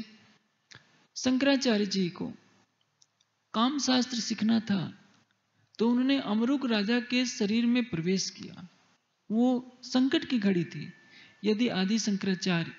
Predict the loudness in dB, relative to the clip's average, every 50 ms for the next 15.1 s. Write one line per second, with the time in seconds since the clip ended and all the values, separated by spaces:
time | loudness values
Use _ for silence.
0 | -20 -14 -10 -4 -2 0 0 0 -2 -2 -2 -2 -2 -2 -6 -8 -4 -2 0 0
1 | 0 -2 -4 -4 -4 -4 -6 -6 -6 -6 -10 -16 -20 _ _ _ _ _ -4 -4
2 | -4 -2 -2 -2 -2 -2 -2 0 2 2 2 2 0 -4 -10 -8 -6 -4 -2 0
3 | 0 0 0 0 0 -2 -4 -8 -20 -20 -20 -20 _ _ -8 -4 0 0 0 0
4 | 0 -2 -4 -2 -2 0 0 0 0 -2 -4 -6 -4 -4 -2 -2 -2 -4 -8 -14
5 | -20 -20 -20 -18 _ -4 -4 -2 0 0 0 2 2 2 2 2 2 2 2 0
6 | 0 -2 -2 -2 0 -2 -2 -2 -2 0 0 2 2 0 0 0 -2 -4 -2 -4
7 | -6 -6 -6 -8 -6 -4 -2 -2 -2 -2 -4 -4 -4 -4 -6 -10 -20 -20 -20 -16
8 | -4 0 0 0 2 2 4 4 4 4 4 4 4 4 4 4 4 2 0 0
9 | -2 -6 -14 -20 -20 -12 -4 0 2 2 2 2 -2 -8 -6 -2 -2 -4 -2 -2
10 | -4 -4 -4 -4 -6 -8 -8 -4 0 0 0 0 0 -2 -2 -2 -2 -4 -4 -4
11 | -6 -6 -8 -10 -12 -12 -12 -12 -16 -18 -18 _ _ _ _ _ _ -20 _ 0
12 | 4 6 6 8 8 8 8 6 4 2 2 2 2 2 2 0 -4 -8 _ _
13 | _ _ _ -4 -2 0 2 2 0 0 -2 -8 _ -16 -16 -16 _ _ _ -10
14 | -4 -2 0 2 2 2 0 0 -2 0 2 2 2 2 2 0 2 0 0 0
15 | -4 -6